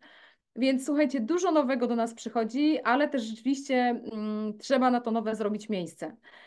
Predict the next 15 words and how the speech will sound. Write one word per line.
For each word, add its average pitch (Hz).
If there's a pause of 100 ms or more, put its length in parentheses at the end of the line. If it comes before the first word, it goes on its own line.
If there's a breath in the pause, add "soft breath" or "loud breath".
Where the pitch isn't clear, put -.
(140 loud breath)
E, 214
i 214
te 359
warsztaty 277
trochę 320
o -
tym 254
są, 202
o 233
tym 247
robieniu 269
miejsca 247
na 214
to 214
nowe. 180